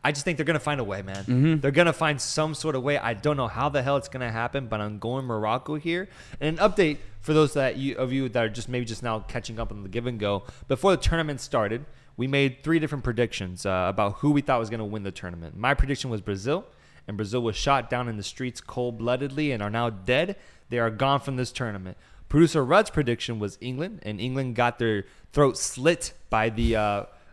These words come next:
Speaker 1: the mighty French, and now England goes down. But Saltero's prediction was France.
Speaker 2: Yes.
Speaker 1: France to win the tournament.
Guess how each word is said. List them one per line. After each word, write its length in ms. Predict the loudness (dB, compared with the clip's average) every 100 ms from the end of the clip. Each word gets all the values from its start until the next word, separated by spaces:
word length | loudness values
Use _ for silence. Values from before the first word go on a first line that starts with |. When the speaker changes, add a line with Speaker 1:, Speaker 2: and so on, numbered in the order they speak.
| -8
Speaker 1:
the 140 | -2
mighty 300 | 4 6 6
French, 500 | 4 2 2 -2 -6
and 100 | -2
now 120 | -2
England 340 | -2 -2 -4 0
goes 200 | 0 0
down. 360 | -2 -2 -4 -8 -18 -6 4
But 160 | 4 6
Saltero's 640 | 4 4 4 2 4 4
prediction 680 | 4 0 0 -6 -6 -4 -6 -8 -16 -4
was 200 | -2 -2
France. 580 | -4 -8 -10 -10 -14 -16 -20 -20 -12
Speaker 2:
Yes. 320 | -10 -8 -6
Speaker 1:
France 300 | -2 -2 -2
to 100 | 0 2
win 260 | 2 0
the 80 | -2
tournament. 440 | -2 -4 -4 -8